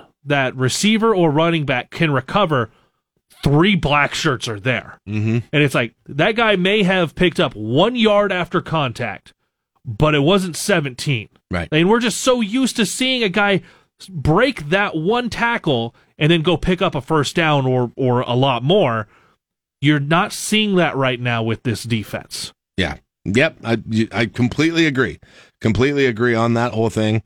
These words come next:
Speaker 2: Um, and they got, again, <laughs> you still, it still feels like they should be getting more turnovers, to be honest. They finally did, they finally did get that interception late in the game. Uh, Javen Wright, eh, got that pick,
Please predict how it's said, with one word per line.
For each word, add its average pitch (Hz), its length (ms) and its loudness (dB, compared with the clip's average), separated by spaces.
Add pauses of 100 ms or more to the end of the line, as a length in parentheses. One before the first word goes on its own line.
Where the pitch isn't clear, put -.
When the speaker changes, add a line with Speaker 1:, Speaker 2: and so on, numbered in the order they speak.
(360)
Speaker 2:
Um, 123 480 0
and 143 140 2
they 143 60 2
got, 170 260 0 (560)
again, 160 360 2 (180)
<laughs> 175 180 -2
you 156 140 -2
still, 330 320 0 (160)
it 190 120 2
still 359 220 0
feels 262 220 0
like 220 160 2
they 196 120 2
should 220 160 0
be 180 80 0
getting 175 300 2
more 151 180 2
turnovers, 143 640 0
to 147 80 0
be 131 140 2
honest. 127 500 0 (360)
They 156 120 4
finally 190 420 2
did, 143 240 0
they 170 100 4
finally 220 540 2
did 185 260 0
get 165 180 0
that 160 200 2
interception 156 600 0
late 147 220 2
in 143 100 2
the 135 80 0
game. 135 460 2 (460)
Uh, 117 340 2
Javen 135 400 0
Wright, 131 320 0
eh, 135 140 -6 (180)
got 135 220 2
that 123 200 -2
pick, 123 280 0